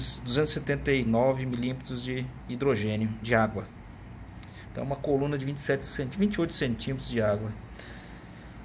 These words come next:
É a, a diferença de pressão,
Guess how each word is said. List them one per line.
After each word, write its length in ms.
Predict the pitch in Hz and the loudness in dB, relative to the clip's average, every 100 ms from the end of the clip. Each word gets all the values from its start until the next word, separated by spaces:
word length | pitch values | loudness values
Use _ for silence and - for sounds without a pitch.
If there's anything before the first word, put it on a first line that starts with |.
| - - - - - | -14 -14 -14 -14 0
É 100 | 135 | 6
a, 280 | 151 165 - - - - - - - | 8 8 4 -6 -16 -18 -18 -18 -4
a 80 | 151 | -2
diferença 520 | 175 175 160 160 156 | 0 4 6 6 2
de 80 | 143 | 0
pressão, 600 | 151 131 135 151 151 | 4 4 4 4 4